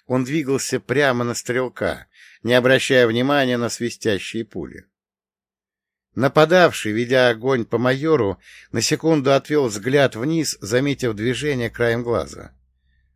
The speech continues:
На его лице мелькнуло что-то вроде удивления, и это было его роковой ошибкой. Кот прыгнул. Не сгибая лап, одним сверхъестественным стремительным толчком,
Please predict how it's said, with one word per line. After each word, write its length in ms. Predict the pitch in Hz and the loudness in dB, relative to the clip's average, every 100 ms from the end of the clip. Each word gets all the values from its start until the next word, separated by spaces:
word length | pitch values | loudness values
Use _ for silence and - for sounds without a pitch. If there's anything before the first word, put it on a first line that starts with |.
| _ | _
На 120 | - 110 | -2 4
его 240 | 123 120 | 6 6
лице 340 | 120 - 135 | 4 2 0
мелькнуло 520 | 123 120 110 117 113 104 | 2 0 -2 -2 -2 -2
что-то 340 | - 113 113 | -2 -2 0
вроде 300 | 110 110 104 | 0 0 -2
удивления, 760 | 110 135 139 104 80 80 - - _ _ _ _ | -4 -4 -2 -4 -4 -10 -18 -20 _ _ _ _
и 220 | 143 - | -8 -6
это 300 | - 151 - | 0 0 0
было 280 | 113 120 113 | -4 -2 -2
его 300 | 107 104 98 | -2 -2 -2
роковой 480 | 92 - 90 87 78 | -4 -4 -6 -4 -6
ошибкой. 540 | - - - _ _ _ _ _ _ _ _ _ _ _ _ _ _ _ _ _ _ _ - | -8 -16 -20 _ _ _ _ _ _ _ _ _ _ _ _ _ _ _ _ _ _ _ -4
Кот 340 | 151 165 - _ _ | 0 0 -2 _ _
прыгнул. 580 | 123 147 104 73 62 - _ _ _ _ _ _ _ _ _ _ | -6 -4 -6 -8 -16 -20 _ _ _ _ _ _ _ _ _ _
Не 180 | 110 151 | 0 0
сгибая 500 | 127 127 143 151 139 | 2 0 2 4 4
лап, 320 | 131 131 87 _ _ - - | 4 4 2 _ _ -20 -2
одним 340 | 107 127 165 | 0 2 2
сверхъестественным 1200 | 147 - 143 135 - 139 - 147 139 - 101 110 98 | 2 2 2 2 0 -8 -4 0 0 -2 -6 -4 -4
стремительным 600 | - 123 139 139 120 117 | -4 -2 -2 -2 -4 -2
толчком, 680 | - 120 - - 135 98 | 0 0 0 -2 0 0